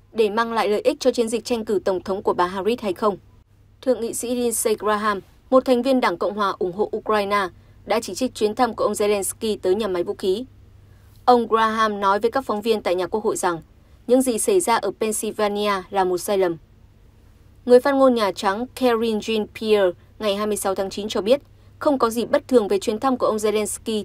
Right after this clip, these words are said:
tới nhà máy vũ khí và kêu gọi Đảng Cộng hòa từ bỏ yêu cầu điều tra về tính chất chính trị của chuyến thăm. Chuyến thăm là do chính quyền của ông Zelensky đề xuất.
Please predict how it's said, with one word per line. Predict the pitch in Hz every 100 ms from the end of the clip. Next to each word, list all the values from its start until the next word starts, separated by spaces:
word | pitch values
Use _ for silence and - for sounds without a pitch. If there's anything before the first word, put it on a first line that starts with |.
| -
tới | 190
nhà | 240
máy | 208 190
vũ | 214 240
khí | 208 214 294 - - - -
và | 208
kêu | 190 214
gọi | 196 202
Đảng | 202 180
Cộng | - 208
hòa | 214 190 -
từ | 226
bỏ | 208
yêu | 190 262
cầu | 254 208
điều | 202 196
tra | 170 233 214
về | 190
tính | 202
chất | 190 285
chính | - 208
trị | - 185
của | 165
chuyến | - 175
thăm. | 214 175 - _ _ _ - _ -
Chuyến | 247 247
thăm | 269 240
là | 185
do | 220
chính | 220 214 220
quyền | 233 190
của | 226
ông |
Zelensky | 226 226 214 196 - 214
đề | 175
xuất. | 165 214